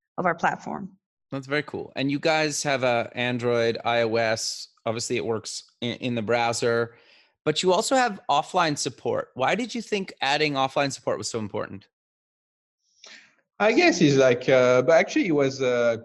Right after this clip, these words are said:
Speaker 3: quite requested feature. Like, uh,
Speaker 2: Okay.
Speaker 3: we have a lot of people who are on the move, uh, often,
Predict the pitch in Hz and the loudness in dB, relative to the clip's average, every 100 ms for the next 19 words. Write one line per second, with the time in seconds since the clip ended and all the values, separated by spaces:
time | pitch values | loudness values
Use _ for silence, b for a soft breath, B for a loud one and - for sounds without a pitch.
0 | - 196 147 139 - 147 147 139 127 120 | -6 -6 -6 -8 -2 -4 -4 -8 -8 -8
1 | 113 131 165 403 117 110 107 123 110 110 | -6 -2 -2 -2 0 -2 -2 0 2 2
2 | 113 120 117 - 143 151 - 147 156 139 | 0 -2 -8 -6 -2 -2 -2 -6 -2 0
3 | 120 117 131 127 120 117 131 151 123 113 | 2 2 0 -4 -4 -2 -2 -2 0 0
4 | 104 104 101 101 - 123 117 143 196 359 | 0 0 -4 -6 -6 -6 -4 -4 -4 -6